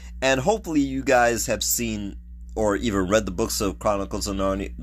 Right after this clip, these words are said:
Narnia or seen the movies, 'cause only then you will understand all that I'm about to say. Okay, so let's start with Narnia. Peter, the oldest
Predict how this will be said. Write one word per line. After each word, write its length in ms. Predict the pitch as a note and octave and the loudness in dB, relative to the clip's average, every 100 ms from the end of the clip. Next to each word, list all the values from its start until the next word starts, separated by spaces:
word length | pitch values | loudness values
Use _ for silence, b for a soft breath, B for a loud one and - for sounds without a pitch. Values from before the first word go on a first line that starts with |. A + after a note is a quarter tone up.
| F2 - - | -10 -10 -8
Narnia 440 | F#2 G#2 G2 G2 | -2 2 2 2
or 140 | F2+ E2+ | 0 0
seen 200 | - G#2+ | 0 0
the 60 | |
movies, 400 | G2+ F#2+ G2 F#2+ - B B B - | -2 0 0 0 -2 B B B 0
'cause 320 | A#2+ G2 - | 2 2 0
only 260 | C3+ D#3+ E3+ | 0 2 2
then 380 | C3 C3+ B2 A2+ | 4 4 2 0
you 120 | A#2+ | 0
will 160 | A2 G#2+ | 0 0
understand 720 | A2+ A2 G2+ A2+ G#2 G2+ - | 0 0 -2 -2 0 -2 -2
all 200 | G#2 G#2 | 2 2
that 100 | G2 | 2
I'm 140 | F#2+ F#2 | 0 -2
about 340 | F2 D#2+ - | -2 -2 -2
to 80 | E2 | -4
say. 360 | - C#2 B1 - B B B - | -2 -4 -6 -10 B B B 0
Okay, 380 | C3+ D3 G#2 - - B B - | 2 4 0 -2 -8 B B 0
so 460 | - C#3 F#2 B1+ - - - - - - | 2 2 0 -2 -12 -14 -12 -12 -14 -4
let's 220 | G#2+ A2+ | -2 0
start 340 | - D3+ D3 - | 4 4 4 0
with 180 | C3 | -4
Narnia. 440 | C3 A2+ F2 C2+ G1+ - - - - - - - - - - - - | -2 0 0 -4 -10 -14 -14 -12 -12 -12 -12 -12 -12 -10 -10 -10 2
Peter, 440 | G#3 F#3+ E2 - - - - - B B - | 4 4 2 -4 -12 -12 -12 -12 B B -4
the 160 | G2+ - | -2 4
oldest 460 | C#3 D#3 D#3 - | 4 4 2 -2